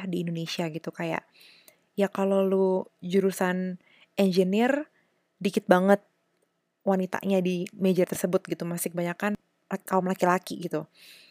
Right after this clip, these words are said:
Dan sama halnya dengan filmmaker nggak sih? Kayak filmmaker tuh masih diasosiasikan dengan itu pekerjaan untuk kaum pria gitu, karena kebanyakan dari dulu emang kaum pria yang kerja gitu kan. Tapi, Nay, gue belum nanya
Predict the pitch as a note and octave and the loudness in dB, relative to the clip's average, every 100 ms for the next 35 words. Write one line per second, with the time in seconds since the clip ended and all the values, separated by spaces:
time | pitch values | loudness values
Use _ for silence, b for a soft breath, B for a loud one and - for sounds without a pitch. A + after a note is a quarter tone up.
0 | b - G3 F#3+ F#3+ G3+ F#3+ F3+ F#3 C#4 | b 6 8 8 6 -2 -2 -2 0 2
1 | A#3+ F#3+ F3+ F3+ F#3+ F3+ F3+ - - A3 | 2 2 0 0 0 0 0 0 0 0
2 | - - F3+ - - F3+ F3 F3 F#3 G#3+ | -2 -2 -2 -2 -2 -4 -4 -2 -4 -2
3 | C4 B3 G#3+ F3+ F3+ - - - - _ | -2 0 -2 -2 -4 -8 -20 -20 -20 _
4 | F#3+ G3+ F#3+ F#3+ F#3 F#3 - A3+ G#3 F#3 | -4 -2 -2 0 -2 -4 -2 0 0 0
5 | G3+ A3+ - _ _ _ _ - C4+ - | -2 -4 -10 _ _ _ _ 0 2 4
6 | - A3 F3 F#3+ F3+ - F#3 F#3+ - _ | 2 2 4 4 2 -2 -4 -2 -2 _
7 | b b b b - F#3+ F#3+ F3+ F3+ F3+ | b b b b 4 6 6 4 -2 -10
8 | F#3 - D4 D#4+ G#3 F3 - E3+ - F3+ | -4 0 4 4 4 2 2 2 2 -2
9 | F#3+ A#3+ G3 E3+ E3+ B3 C#4 - F3+ F3 | 0 0 0 -2 -2 -4 -6 -2 0 0
10 | E3 F#3+ - F#3 F3+ - F3+ F3+ F3+ F3 | 0 -2 -2 -2 -4 -2 -2 -2 0 0
11 | E3+ - G3+ F3+ E3 - F3 - - F#3+ | -2 -2 0 2 2 -2 -10 -6 -6 -8
12 | - _ _ - B3+ F#4 F4+ C#5 B3+ C#4 | -16 _ _ -10 -2 0 -2 -6 -4 -4
13 | C#4+ - _ _ _ _ _ _ _ _ | -4 -10 _ _ _ _ _ _ _ _
14 | _ _ _ - A3+ F4+ G#3+ F#3+ F3+ | _ _ _ 0 4 4 4 0 -2